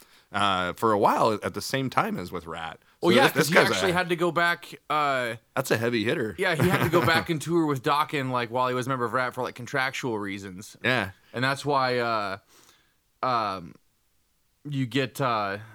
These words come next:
Speaker 2: uh, Joey Cristofanelli doing some
Speaker 1: Uh-huh.
Speaker 2: co-writing on, co-writing on one song on the record, 'cause he was just in the band long enough to help write one song
Speaker 1: Yeah.
Speaker 2: and leave.
Speaker 1: Uh, Warren DeMartini, uh, the guitar player, was also in Dokken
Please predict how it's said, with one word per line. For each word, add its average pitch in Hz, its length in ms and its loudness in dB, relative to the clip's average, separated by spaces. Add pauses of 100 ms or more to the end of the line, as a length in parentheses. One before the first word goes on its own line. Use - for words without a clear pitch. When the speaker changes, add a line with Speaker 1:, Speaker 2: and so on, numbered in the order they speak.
(220)
Speaker 2:
uh, 107 160 -4 (160)
Joey 127 500 0
Cristofanelli 127 840 -4 (240)
doing 123 220 -2
some 117 120 -6
Speaker 1:
Uh-huh. 113 120 -6
Speaker 2:
co-writing 110 380 0
on, 123 440 -8
co-writing 123 400 0
on 107 100 -4
one 110 140 -2
song 117 220 -4
on 107 80 -6
the 110 60 -2
record, 110 260 -4
'cause 113 140 -10
he 113 80 -10
was 113 160 -8
just 117 240 -6
in 127 80 0
the 123 80 0
band 120 260 2
long 117 180 2
enough 117 200 -2
to 110 160 0
help 113 260 -2
write 113 260 0
one 113 220 -4
song 120 260 -2
Speaker 1:
Yeah. 110 60 -4
Speaker 2:
and 110 80 -8
leave. 104 300 -6 (920)
Speaker 1:
Uh, 98 440 -2
Warren 120 320 0
DeMartini, 117 800 -4
uh, 92 300 -4
the 90 100 -6
guitar 156 300 -2
player, 101 380 -2
was - 180 -8
also 120 420 0
in 92 160 -2
Dokken 85 460 -8